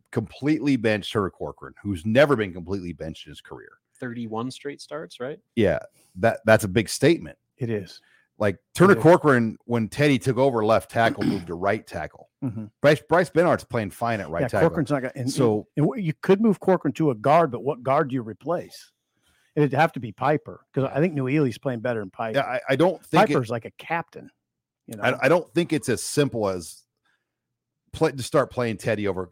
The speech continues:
Speaker 1: I mean, I think there's a lot of layers to that.
Speaker 3: Uh-huh. I do too. Yeah, so the offensive line, there they are. I, they, they played better in the second half. I, I'm just, I'm just gonna say that and leave it at that.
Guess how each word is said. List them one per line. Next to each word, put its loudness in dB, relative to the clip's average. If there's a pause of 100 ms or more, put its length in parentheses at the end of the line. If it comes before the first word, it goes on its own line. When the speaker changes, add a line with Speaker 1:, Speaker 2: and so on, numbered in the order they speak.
Speaker 1:
I -10
mean, -4
I 0
think 0
there's -2
a 0
lot 4
of 0
layers 0
to -10
that. -18 (180)
Speaker 3:
Uh-huh. -14 (260)
I -12
do -16
too. -18 (800)
Yeah, 0
so -4 (1160)
the -2
offensive 4
line, -4
there -4
they -4
are. -6 (160)
I, -10 (340)
they, -10
they -8
played -2
better 0
in -4
the -4
second -4
half. -4
I, -4 (120)
I'm -8
just, -14
I'm -4
just -8
gonna -8
say -6
that -4 (340)
and -2
leave 0
it -4
at -12
that. -10